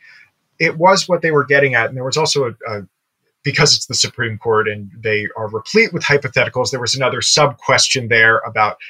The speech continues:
if the bookstore creates a catalog of books that they have in stock,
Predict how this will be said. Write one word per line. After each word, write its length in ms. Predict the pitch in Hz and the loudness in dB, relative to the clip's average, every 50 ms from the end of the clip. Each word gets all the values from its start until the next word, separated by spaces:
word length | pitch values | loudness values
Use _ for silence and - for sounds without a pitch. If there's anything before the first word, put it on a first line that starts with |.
| - _ | -14 _
if 160 | - 123 - - | -8 -6 -4 -4
the 100 | 135 110 | -6 -6
bookstore 680 | - 131 127 - - - - 139 123 117 117 117 107 | -6 -4 -2 0 0 0 0 0 2 2 2 2 0
creates 540 | - - - 120 113 113 110 107 - - - - | -4 -8 -6 -2 0 0 2 2 0 0 -2 -2
a 80 | 117 | -6
catalog 840 | - - - - 120 127 135 135 135 127 123 120 113 113 113 110 107 - - 117 | -8 -6 -2 0 2 4 4 4 4 4 4 4 4 2 2 -2 -4 -8 -8 -6
of 240 | 117 113 107 - | -6 -6 -8 -6
books 360 | - 117 113 107 - - - - | -4 -4 -2 0 0 -2 -2 -2
that 160 | 117 104 - | -4 -4 -4
they 120 | 107 104 | -4 -4
have 240 | - - 107 104 101 | -4 -2 -2 -2 -2
in 120 | 104 95 | -2 -2
stock, 440 | 95 - - 101 92 92 90 - _ | -4 -2 0 2 2 0 0 -2 _